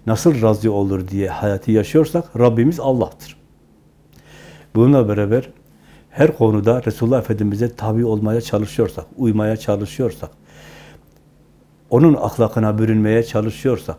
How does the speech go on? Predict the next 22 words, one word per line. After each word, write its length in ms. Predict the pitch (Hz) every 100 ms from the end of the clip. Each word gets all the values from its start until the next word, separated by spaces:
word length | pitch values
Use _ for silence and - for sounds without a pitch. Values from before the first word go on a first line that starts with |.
| -
onu 200 | 120 139
kendimize 480 | 110 98 104 101
örnek 400 | 110 107 104 107
almışsak, 480 | 107 117 127 - 139 - _ _ _
Peygamberimiz 680 | 107 117 107 101 98 95 95
de 180 | 131 156 - -
Hazreti 360 | 104 104 107
Muhammed 360 | 101 110 110 127
Aleyhisselatü 500 | 101 101 107 107 110
Vesselam'dır. 540 | 104 104 101 87 - - - - -
Yoksa 500 | 120 147 - 139 151 - _
kimi 220 | - 135 147
hayatımıza 540 | 107 101 - 104 101
örnek 460 | 101 110 101 98 98
almışsak, 500 | 98 104 - 131 - - - -
kime 280 | - 120 143
uymaya 480 | 151 123 107 101 98
çalışıyorsak, 880 | - 101 95 - 101 95 123 - -
kime 260 | 117 143
tabi 260 | 143 107 107
olmaya 300 | 104 101 101
çalışıyorsak, 680 | - 101 92 113 113 -